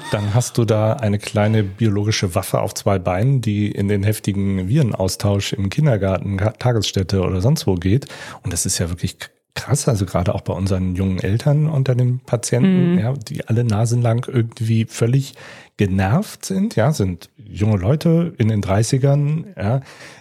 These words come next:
Speaker 2: ähm, und sind ständig ausgenockt mit irgendeiner Krankheit. Da hast du natürlich dann auch keine große Lust, noch irgendwelche Übungen oder einen Sport zu machen oder irgendwas, was auch wirklich erschöpfend ist.
Speaker 1: Und es ist mitunter ja auch gar nicht clever,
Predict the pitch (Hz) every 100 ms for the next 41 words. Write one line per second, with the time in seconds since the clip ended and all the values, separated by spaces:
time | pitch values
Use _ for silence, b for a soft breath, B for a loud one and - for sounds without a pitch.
0 | _ 107 113 104 - - 107 139 - 107
1 | 107 - 104 135 - - - 110 - 117
2 | 104 117 - - 110 107 110 110 - 98
3 | 92 101 113 110 - 85 104 - 113 104
4 | 98 104 - - - - - 98 139 -
5 | 107 131 98 104 143 - 104 90 135 113
6 | 110 104 - - 117 131 139 131 107 95
7 | 95 92 - - 117 - 117 117 127 120
8 | - - - 110 - 104 101 - - 101
9 | - 101 95 - 135 - 87 - 98 180
10 | 175 170 175 - 170 185 165 165 175 165
11 | 165 - 165 160 165